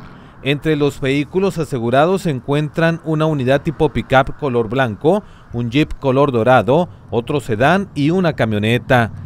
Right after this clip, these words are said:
De manera simultánea se efectuó otro cateo en residencial Valle del Lago, al poniente de la ciudad. La acción por los federales ocurrió en la sección Atardeceres, sobre la calle Ontario.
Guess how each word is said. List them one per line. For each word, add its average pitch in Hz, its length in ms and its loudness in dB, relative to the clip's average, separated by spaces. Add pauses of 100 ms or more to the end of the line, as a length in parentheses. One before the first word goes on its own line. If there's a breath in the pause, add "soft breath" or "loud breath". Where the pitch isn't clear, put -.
(300 loud breath)
De 135 140 -2
manera 156 340 2
simultánea 151 640 -2
se 156 160 -4
efectuó 143 560 0
otro 156 340 0
cateo 147 360 0
en 156 60 -2
residencial 151 680 -2
Valle 160 180 0
del 120 180 -2
Lago, 139 460 0
al 127 180 -2
poniente 143 520 0
de 147 140 6
la 110 100 2
ciudad. 135 440 2 (300 soft breath)
La 95 140 -2
acción 147 400 -2
por 160 160 -4
los 139 180 -4
federales 131 520 2
ocurrió 127 360 0
en 160 60 0
la 165 80 2
sección 151 340 -6
Atardeceres, 139 960 0 (300 loud breath)
sobre 185 260 0
la 147 160 -2
calle 170 300 0
Ontario. 123 680 0